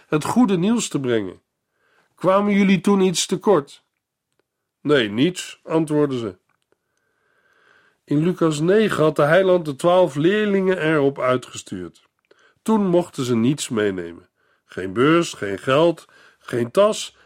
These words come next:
en geen extra kleren en sandalen. De Heer had hen met niets op pad gestuurd.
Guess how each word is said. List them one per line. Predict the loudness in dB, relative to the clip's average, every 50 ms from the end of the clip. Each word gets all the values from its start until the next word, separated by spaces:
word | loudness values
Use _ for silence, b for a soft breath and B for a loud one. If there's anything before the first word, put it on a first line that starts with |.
| b b
en | -2 -2 -2 -2
geen | 0 2 2 2 0 0
extra | -2 -4 -4 -2 -6 -6 -4 -4 -4
kleren | -4 -2 0 2 4 4 4 2 2 2
en | 2 0 0
sandalen. | -2 -4 -4 -2 0 0 0 0 -2 -4 -10 -12 _ _ _ _ _ _ b b b b b b b b b b b b b _ _ _ _ _ _ _
De | _ -2 0 2
Heer | 4 4 4 4 4 4
had | 4 2 2 2
hen | 2 0 0 2
met | 2 0 0 0 0
niets | 2 4 4 4 2 -2 -8 -8 -6
op | -4 -4 -4 -2 0
pad | -2 -2 -2 -2 -6
gestuurd. | -10 -10 -10 -8 -6 -6 -6 -6 -6 -10 -18 -20